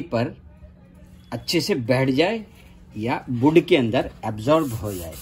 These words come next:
मतलब पूरी तरीके से सूख जाए। और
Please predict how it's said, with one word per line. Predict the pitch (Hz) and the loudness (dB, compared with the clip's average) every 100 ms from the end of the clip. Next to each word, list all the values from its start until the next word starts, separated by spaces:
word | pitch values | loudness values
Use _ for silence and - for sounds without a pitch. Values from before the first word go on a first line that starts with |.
| - - - | -18 -18 -18
मतलब | - 143 170 | -8 -6 -4
पूरी | 180 247 233 | 0 0 2
तरीके | 170 135 127 | 2 2 0
से | 135 247 247 - - - | 0 0 -2 -14 -18 -16
सूख | - 185 196 143 | -2 4 6 4
जाए। | 110 90 - - - - - - - - - - - - - | -2 -6 -8 -12 -16 -16 -16 -14 -12 -12 -12 -14 -18 -18 -14
और | - | -10